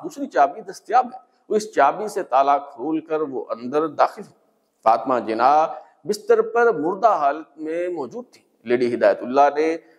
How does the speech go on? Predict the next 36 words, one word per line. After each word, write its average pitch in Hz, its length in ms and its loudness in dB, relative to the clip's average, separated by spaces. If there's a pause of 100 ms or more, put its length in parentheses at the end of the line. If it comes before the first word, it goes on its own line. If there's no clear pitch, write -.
(100)
डॉक्टर 180 340 2
कर्नल 147 360 0
जाफिर 131 500 2
और 160 380 -6
कर्नल 165 280 -2
शाह 160 300 4
को 202 180 2
टेलीफोन 151 440 -4
करके 127 380 -2
बुलवाया 151 400 2 (380)
तो - 40 -8
उन्होंने 170 320 0 (160)
तस्दीक 160 580 2
की 151 240 2
कि 139 160 -2
मोहतरमा 113 640 0 (140)
वफात - 460 -2
पा - 80 -8
चुकी - 260 -20
है। - 80 -20 (460)
हुकूमत 294 440 6 (120)
वक्त 247 260 2
ने 269 220 0 (100)
फातिमा 208 480 2
जिना 165 380 2
को 208 320 4
मेवा 220 280 -2
शाह 175 200 2
कब्रिस्तान 147 640 -4
में 165 220 -6
दफन 185 280 -4
करने 143 360 -4
का 127 240 4
ऐलान 131 640 0
कर 185 160 -10
दिया, - 200 -18